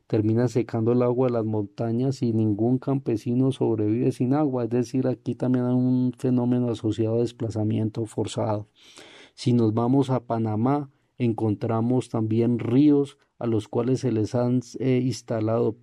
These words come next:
pequeñas centrales hidroeléctricas en todo el cauce desde su nacimiento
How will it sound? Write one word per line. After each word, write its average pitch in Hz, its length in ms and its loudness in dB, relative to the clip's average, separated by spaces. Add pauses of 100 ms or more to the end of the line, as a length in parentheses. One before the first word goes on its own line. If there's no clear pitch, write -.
(140)
pequeñas 123 480 2
centrales 123 480 2
hidroeléctricas 120 840 0
en 110 140 -2
todo 123 280 2
el 135 140 0
cauce 135 600 0 (260)
desde 113 280 2
su 107 120 0
nacimiento 117 800 2